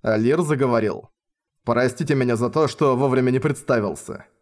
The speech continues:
Я капрал Лир Ринкал. Ваше превосходительство, генерал-майор Кал Некайвел, а также». Когда он повернулся к ней, Эслина улыбнулась и кивнула.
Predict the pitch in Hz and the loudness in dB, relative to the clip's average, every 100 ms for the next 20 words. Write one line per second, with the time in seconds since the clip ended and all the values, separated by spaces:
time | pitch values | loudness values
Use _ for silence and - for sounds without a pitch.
0 | _ _ _ 92 101 139 139 135 120 143 | _ _ _ -4 0 2 2 0 0 2
1 | 151 131 123 143 131 139 135 160 135 82 | 4 4 4 2 2 0 0 0 0 -2
2 | - _ _ _ _ - - 101 131 147 | -8 _ _ _ _ -12 -4 0 0 -2
3 | 131 139 135 - 156 147 135 143 135 120 | 0 0 0 0 0 -2 -4 -2 0 2
4 | 131 151 139 135 143 120 143 135 120 151 | 2 2 2 2 0 2 0 2 2 2
5 | 156 143 135 117 - _ _ _ - 98 | 2 4 2 0 -6 _ _ _ -6 -4
6 | 98 151 127 131 131 113 110 - _ _ | 0 0 0 2 2 0 -4 -16 _ _
7 | _ _ _ - 107 185 185 147 139 135 | _ _ _ -10 -2 2 2 0 0 0
8 | 175 175 - 147 151 139 110 - _ _ | 2 0 -2 -4 0 0 -2 -8 _ _
9 | 117 107 - 147 214 247 147 127 117 113 | -4 -4 -2 0 2 2 2 2 0 0
10 | - 160 123 120 98 - | 0 0 0 -2 -2 -8